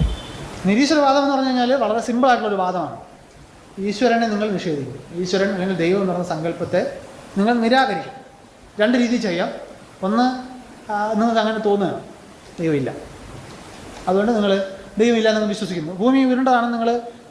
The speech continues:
മതിയായ കാരണങ്ങളില്ലാതെ പറയുന്ന പോലെ ദൈവമില്ല എന്ന് നിങ്ങൾ കരുതുന്നു. God is highly improbable എന്ന അടിസ്ഥാനത്തിൽ നിങ്ങൾ ഉണ്ടാകാൻ സാധ്യതയില്ല. ഇതിൽ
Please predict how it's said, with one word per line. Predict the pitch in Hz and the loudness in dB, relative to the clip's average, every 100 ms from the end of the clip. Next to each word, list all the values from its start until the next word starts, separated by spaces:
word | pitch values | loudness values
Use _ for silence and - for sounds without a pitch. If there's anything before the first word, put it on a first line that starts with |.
| - 185 | -6 0
മതിയായ | 233 233 220 | 4 4 4
കാരണങ്ങളില്ലാതെ | 196 214 233 226 208 208 | 0 0 -2 0 2 2
പറയുന്ന | 185 185 190 | 2 0 -2
പോലെ | 170 269 214 | -2 -4 -2
ദൈവമില്ല | 226 254 226 233 220 | 0 2 2 2 2
എന്ന് | 208 202 | 0 -4
നിങ്ങൾ | 202 247 - - - | -4 -4 -8 -18 -12
കരുതുന്നു. | 202 190 185 180 190 | -6 -4 -4 -4 2
God | 208 220 226 | 4 4 0
is | - - - - - | -4 -12 -18 -14 0
highly | 208 247 233 226 | 2 4 2 2
improbable | 247 254 240 214 180 - - 202 | 2 4 4 4 2 -4 -12 -6
എന്ന | 202 | -4
അടിസ്ഥാനത്തിൽ | 175 190 185 240 | -2 -2 -2 -2
നിങ്ങൾ | 220 214 214 - - - - | 0 -2 -2 -8 -18 -14 -4
ഉണ്ടാകാൻ | 196 202 190 | 2 2 4
സാധ്യതയില്ല. | 180 180 180 254 - - - | 2 2 2 0 -2 -8 -2
ഇതിൽ | 214 | 4